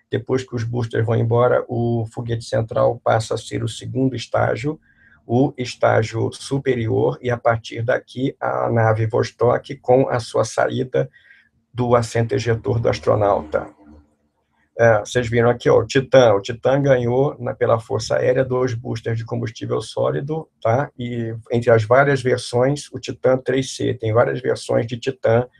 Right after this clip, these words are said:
com, com o, os boosters de combustível sólido, perfeito? Com os dois boosters, olha. Aqui são os boosters que começaram a dar a tradição dos boosters do ônibus espacial.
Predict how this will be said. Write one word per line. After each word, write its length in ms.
com, 480
com 200
o, 440
os 160
boosters 420
de 60
combustível 600
sólido, 680
perfeito? 720
Com 180
os 100
dois 260
boosters, 440
olha. 260
Aqui 320
são 260
os 120
boosters 460
que 200
começaram 1040
a 80
dar 220
a 40
tradição 600
dos 200
boosters 500
do 160
ônibus 480
espacial. 600